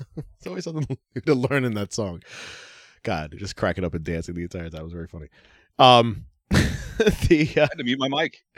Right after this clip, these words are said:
Speaker 2: I was fucking laughing
Speaker 1: That's
Speaker 2: hard.
Speaker 1: That song is, that song slaps. Uh, the return of Nia Jax means that, um, means what? <laughs> As far as, as far as her absolutely, um, destroying and, and her doing that,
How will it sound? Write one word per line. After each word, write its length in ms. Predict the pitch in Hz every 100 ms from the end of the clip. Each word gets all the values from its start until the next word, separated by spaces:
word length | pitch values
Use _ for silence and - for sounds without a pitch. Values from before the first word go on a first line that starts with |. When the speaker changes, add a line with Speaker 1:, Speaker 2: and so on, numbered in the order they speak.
| - 160 - - - -
Speaker 2:
I 60 | -
was 120 | 101
fucking 300 | - 120 110
laughing 600 | 95 107 139 - 92 104 _
Speaker 1:
That's 160 | 175 -
Speaker 2:
hard. 560 | - - 143 156 110 76 - - -
Speaker 1:
That 120 | 85
song 220 | 87 82
is, 160 | 82 78
that 180 | 87 80
song 240 | 90 82
slaps. 320 | - 80 73 - - - - -
Uh, 300 | 131 127 123 - -
the 680 | 151 131 131 127 123 127 -
return 320 | 131 131 170
of 80 | 160
Nia 200 | 143 120
Jax 520 | 107 95 85 - - - 127
means 440 | 117 113 107 90
that, 400 | 101 92 87 -
um, 480 | 95 87 85 - - -
means 200 | 143 143
what? 300 | 113 139 98 _ - - -
<laughs> 320 | - - -
As 200 | 156 -
far 180 | 151 131
as, 280 | 139 120 - - - - - -
as 80 | 107
far 160 | - 113
as 80 | 107
her 140 | 113
absolutely, 480 | 110 - 113 104 101
um, 280 | 95 90 - _ _ _ _ _ _ - 87
destroying 440 | 107 - 120 98
and, 120 | 95 -
and 260 | 107 92 - 110
her 120 | 123
doing 240 | 101 113 95
that, 160 | 87